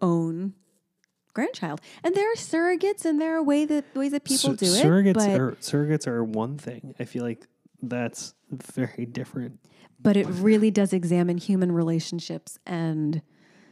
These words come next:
Speaker 2: Well,
Speaker 1: what
Speaker 2: you,
Speaker 1: happens. And
Speaker 2: I'm
Speaker 1: it's,
Speaker 2: glad you're
Speaker 1: it's
Speaker 2: excited for it. I'm excited for you.
Speaker 1: It was, it was good. And tonight's scene was, tonight was the weird scene. And so it was really cool to,
Speaker 2: I'm looking forward
Speaker 1: to
Speaker 2: to seeing
Speaker 1: dive
Speaker 2: it.
Speaker 1: in. And it just kind of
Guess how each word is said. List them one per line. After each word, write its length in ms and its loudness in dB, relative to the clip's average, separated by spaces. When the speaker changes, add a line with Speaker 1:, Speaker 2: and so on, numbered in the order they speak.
Speaker 2:
Well, 320 -2
Speaker 1:
what 200 6
Speaker 2:
you, 60 -4
Speaker 1:
happens. 520 2
And 100 2
Speaker 2:
I'm 80 4
Speaker 1:
it's, 80 4
Speaker 2:
glad 200 2
you're 100 2
Speaker 1:
it's 120 2
Speaker 2:
excited 220 2
for 200 0
it. 60 -2
I'm 80 -4
excited 320 -4
for 220 -8
you. 60 -6
Speaker 1:
It 120 -2
was, 220 0
it 120 2
was 160 -2
good. 260 -2
And 120 2
tonight's 380 0
scene 240 0
was, 320 -4
tonight 220 -2
was 180 -2
the 80 -4
weird 300 -4
scene. 340 -6
And 180 -4
so 180 0
it 60 0
was 220 0
really 260 -2
cool 280 -4
to, 300 -4
Speaker 2:
I'm 80 0
looking 240 -4
forward 160 4
Speaker 1:
to 60 4
Speaker 2:
to 60 2
seeing 100 4
Speaker 1:
dive 180 6
Speaker 2:
it. 60 6
Speaker 1:
in. 260 2
And 180 2
it 40 -20
just 180 -4
kind 180 -2
of 140 -2